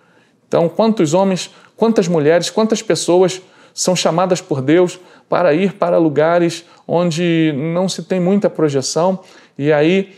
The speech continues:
a gente lembra de Filipe, um grande avivamento que acontecia em Samaria, muita gente, é, se convertendo, sendo liberta, muita coisa,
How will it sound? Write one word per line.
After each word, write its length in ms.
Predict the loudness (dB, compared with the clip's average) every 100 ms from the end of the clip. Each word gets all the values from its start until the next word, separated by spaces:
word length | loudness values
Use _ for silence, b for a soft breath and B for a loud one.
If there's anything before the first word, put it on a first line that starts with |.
| B -6
a 100 | -2
gente 340 | -2 -4 -2
lembra 340 | 0 2 0
de 100 | -4
Filipe, 640 | -4 -4 -2 -2 -4 -10 -14 b b b
um 160 | -8 0
grande 260 | 2 2
avivamento 640 | 2 0 -2 0 -2 -2 -6
que 60 |
acontecia 640 | -6 -4 -4 -6 -4 -2 -2
em 60 |
Samaria, 680 | -4 -6 -4 -2 0 0 0 -8 b b b b b b
muita 360 | -2 0 2 0
gente, 680 | 2 0 -2 -2 -2 -2 B B
é, 460 | -4 -2 0 0 -2
se 200 | -4 -8
convertendo, 800 | -4 -2 -2 -6 -2 0 -2 -4
sendo 300 | -4 -4 -2
liberta, 680 | -2 0 2 0 0 -2 -2 B B B
muita 260 | -4 -2 -4
coisa, 720 | -2 2 2 2 2 0